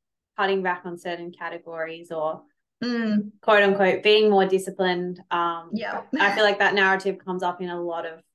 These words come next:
Speaker 1: areas, and, you know, to some extent, yes, discipline is important, but it's like, what's actually the,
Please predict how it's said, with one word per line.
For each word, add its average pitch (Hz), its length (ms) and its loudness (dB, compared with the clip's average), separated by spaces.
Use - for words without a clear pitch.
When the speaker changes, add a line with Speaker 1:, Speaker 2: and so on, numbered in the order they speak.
Speaker 1:
areas, 170 500 0
and, 156 320 -12
you 180 80 -6
know, 160 380 -6
to 190 100 -18
some 170 200 -6
extent, 160 480 -10
yes, 165 240 -4
discipline 185 400 -8
is 165 120 -14
important, 180 640 -4
but 160 280 -2
it's - 140 -8
like, 160 160 0
what's 180 380 -2
actually 175 500 -4
the, 170 220 -8